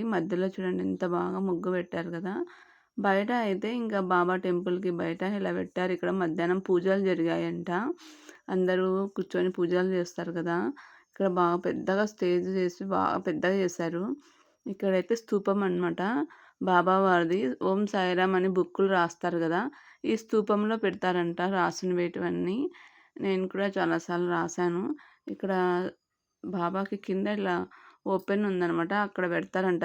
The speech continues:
రాసిన బుక్కులన్నీ. నాకైతే తెలియదు కానీ ఇక్కడ పెడతారని అక్క వాళ్ళు చెప్పారు. ఇంకా ఇక్కడ బుక్స్ పెట్టడానికి ఇది స్తూపం అన్నమాట. దీని లోపల అంతా బుక్స్‌లే ఉంటాయి,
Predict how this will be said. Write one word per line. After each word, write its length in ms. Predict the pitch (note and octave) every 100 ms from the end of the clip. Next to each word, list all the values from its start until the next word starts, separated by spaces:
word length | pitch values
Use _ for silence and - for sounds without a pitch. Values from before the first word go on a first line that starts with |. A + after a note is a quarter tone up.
| E3+
రాసిన 360 | E3+ E3 F3+ F3
బుక్కులన్నీ. 680 | E3 - F3 F3 F3 F3 A#3+ C#4+ - _ _ _ -
నాకైతే 460 | G3+ F#3+ F#3+ F#3+ B3
తెలియదు 380 | B3 G#3 G#3 A#3+
కానీ 340 | G#3+ G3 B3 E4 F4 -
ఇక్కడ 220 | - G3+
పెడతారని 540 | F#3+ F3+ G3 G3 F#3+ A3
అక్క 260 | G3+ -
వాళ్ళు 280 | F3+ F3+ E3+
చెప్పారు. 460 | F3+ D#3+ - E3 F#3+ C#4+ - - - _ -
ఇంకా 260 | G3+ F#3+ F#3+
ఇక్కడ 280 | F3+ F3 F#3
బుక్స్ 340 | F3 F3 - G3
పెట్టడానికి 680 | F#3 F3 - F3 E3+ F3 F#3+
ఇది 100 | G3+
స్తూపం 380 | - F#3 E3+ F3+
అన్నమాట. 360 | F3 E3+ D#3+ F#3 G#3+
దీని 220 | F#3+ F3+
లోపల 320 | F3 E3+ F3
అంతా 280 | E3+ F3 G3
బుక్స్‌లే 500 | G3+ F3 - F3+ F3+
ఉంటాయి, 400 | F3 F3 F3+ F#2